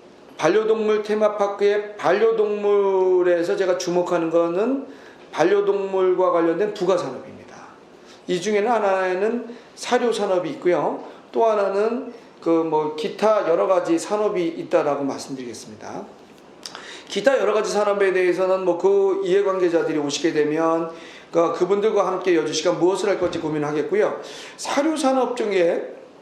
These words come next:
사실 요거는 지금, 어, 미발달 상태의 산업이다라고 말씀드리겠는데요. 대한민국에 있어서 그 반려동물 사료산업은 최하의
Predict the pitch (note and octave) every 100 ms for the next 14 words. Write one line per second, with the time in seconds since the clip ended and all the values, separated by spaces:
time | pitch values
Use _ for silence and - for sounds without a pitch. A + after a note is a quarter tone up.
0 | - - - - - - E3 F#3+ E3+ F3+
1 | F3 E3 E3 D#3+ - - - - - E3
2 | E3 E3 E3 D#3+ D#3+ D#3+ D#3+ G3 G#3 G#3+
3 | G#3+ G#3 D3 D#3 F3 F3 F3 F3 F3+ F#3
4 | F#3+ G#3+ G#3 G3+ F#3+ E3 D#3 D3 D3 C3+
5 | E3+ D3+ C#3 C#3 G3 F#3 - - - -
6 | - D#3 F3+ G3+ G3 G3 F#3 F3 F3 E3+
7 | E3+ F3 F3 A3+ C4 C4+ - - - -
8 | E3+ E3+ E3+ D#3 G3 G#3 G#3 G3 G3 F#3
9 | F3+ E3+ - G3+ F3 F3 D#3 F#3+ G#3+ -
10 | - - - - - - C#4+ C4+ B3 A3+
11 | A3+ A3 A3+ C4 C4+ C4 C4+